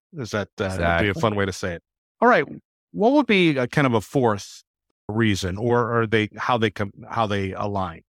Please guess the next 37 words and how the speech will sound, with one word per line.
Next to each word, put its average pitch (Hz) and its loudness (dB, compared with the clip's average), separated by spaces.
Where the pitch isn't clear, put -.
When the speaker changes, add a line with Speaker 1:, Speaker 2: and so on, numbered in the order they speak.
Speaker 2:
Um, 120 4
anything 165 2
to 135 4
do 139 2
with 113 2
operations, 110 2
I 117 -4
think, 120 -8
is 117 -2
super 120 -4
important. 120 -2
You 92 -2
know, 87 0
finding 92 0
locations, 90 -2
negotiating 85 -2
leases, 85 -4
all 85 -4
that 78 -2
would, - -12
I, 87 -8
is - -10
kind 90 -6
of 80 -6
what 80 -8
comes 82 -12
to 80 -10
my 78 -4
mind. 76 -10
Speaker 1:
Yeah. 160 -2
So 156 4
a 131 0
checklist 160 0
for 139 0
plane 139 2
is 120 0
it's 117 -4